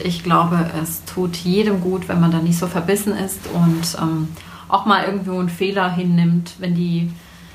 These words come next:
wenn irgendwas schief läuft am Tag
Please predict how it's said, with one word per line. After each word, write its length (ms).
wenn 180
irgendwas 460
schief 180
läuft 260
am 180
Tag 360